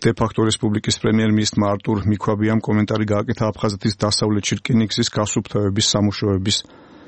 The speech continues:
დაწყებაზე და აღნიშნა, რომ რუსეთის სარკინიგზო ჯარების მცირე ჯგუფმა დაიწყო ოჩამჩირიდან ენგურამდე რკინიგზის ოცდაცამეტი კილომეტრიანი მონაკვეთის გაწმენდა. რადიო თავისუფლებასთან საუბარში მან უპასუხა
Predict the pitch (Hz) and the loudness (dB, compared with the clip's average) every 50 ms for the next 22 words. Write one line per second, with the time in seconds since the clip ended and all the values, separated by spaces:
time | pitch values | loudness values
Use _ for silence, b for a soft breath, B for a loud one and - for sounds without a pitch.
0 | B B B 110 110 - - - 117 107 107 107 104 117 113 117 113 113 127 127 | B B B 0 0 2 0 0 0 0 0 0 0 2 0 0 2 2 2 2
1 | 117 110 107 107 98 - - 95 98 101 104 113 123 123 104 107 110 107 - 107 | 2 2 0 0 0 0 0 0 0 2 2 2 2 2 0 -4 -6 -6 -4 -4
2 | - 120 - - 110 101 - - 107 101 98 - - 101 - - 101 98 101 95 | -2 -2 -2 0 0 -2 -2 0 0 0 0 0 0 -2 0 0 0 0 0 0
3 | 104 98 92 - - 107 104 101 95 110 110 - - 117 113 107 104 104 - - | 0 -2 -2 0 0 0 0 0 0 -2 -2 0 0 0 0 0 -2 -2 0 0
4 | 107 101 - - 101 98 - 117 107 101 113 113 - - 107 107 98 110 113 107 | -2 0 0 0 -2 0 0 -2 0 0 0 0 2 2 0 0 2 2 2 2
5 | 101 101 113 113 - - 120 104 101 98 - - 110 - - - B B B B | 2 2 0 0 -2 0 0 2 2 2 0 0 -2 -2 -4 -8 B B B B
6 | B B B B B B 117 117 - - 120 - - 110 107 104 98 - 117 - | B B B B B B 0 0 2 2 0 0 2 2 2 2 0 -2 -2 -2
7 | 113 104 101 101 98 - - 101 95 98 104 104 98 95 95 - - 92 - - | 0 2 2 2 2 0 0 0 2 4 4 4 4 2 0 0 -2 -2 -2 -2
8 | - - 101 101 101 - - 110 95 90 90 98 95 98 98 104 104 101 - 107 | -2 0 0 0 0 0 0 0 2 2 2 0 0 -2 0 0 -2 -2 0 0
9 | 101 95 - - - - 104 101 98 - 101 101 - - 104 104 101 104 104 - | -2 -2 -4 -6 -4 -2 -2 0 0 0 0 0 0 0 0 0 0 0 0 0
10 | - 117 107 104 104 101 - - 101 - - - 117 | 2 2 4 4 2 2 0 -2 -4 -2 -2 0 -2